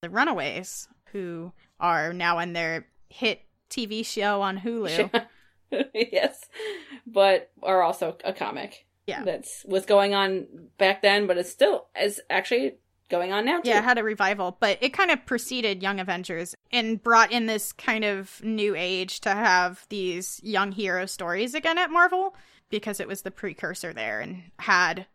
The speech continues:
Speaker 1: teens and their life and their relationships with each other.
Speaker 2: Yeah, and we basically go back to Cassie saying that she's feel like she's lost the Young Avengers now because they lost Iron Lad and now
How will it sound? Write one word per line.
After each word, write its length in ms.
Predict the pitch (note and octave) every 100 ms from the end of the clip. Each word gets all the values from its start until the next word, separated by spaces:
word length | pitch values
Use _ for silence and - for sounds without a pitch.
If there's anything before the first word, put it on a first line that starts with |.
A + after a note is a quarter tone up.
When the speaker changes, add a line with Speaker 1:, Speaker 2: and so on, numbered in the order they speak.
| _
Speaker 1:
teens 600 | - G3+ F#3 F3+ F#3 -
and 200 | F3 E3+
their 160 | E3 D#3
life 520 | D#3+ E3+ E3 - - -
and 640 | F3+ F3+ F3+ F#3 F3+ F#3+
their 160 | F#3
relationships 640 | F3+ F#3 F#3 - - F3+ -
with 160 | F#3 G3+
each 160 | F#3
other. 300 | F#3 E3 - - _ -
Speaker 2:
Yeah, 220 | E3+ C#3+
and 160 | F#3+ G#3+
we 460 | A3+ A3+ G#3+ - _ _ A#3
basically 560 | B3 C4+ C4+ A3+ G#3+
go 220 | D#3+ G#3
back 300 | G3+ F#3+ G3 -
to 380 | G3 F3 E3 - _ _
Cassie 360 | - G3 G3 G3
saying 300 | G3 F3+ F#3
that 200 | E3+ -
she's 320 | - F3+ F3+
feel 220 | - F#3
like 160 | F3 E3+
she's 260 | - F3+
lost 340 | F3 F#3 F#3 -
the 80 | F3
Young 160 | F3
Avengers 460 | E3+ F3 F#3+ F3+ F3
now 280 | D#3+ D#3 D#3+
because 640 | E3 F3 D#3+ D#3+ D#3+ -
they 100 | D#3+
lost 300 | D#3+ E3 E3
Iron 240 | F3+ F3 D#3+
Lad 300 | D#3+ E3 E3+
and 160 | D#3+
now 220 | D#3 D#3+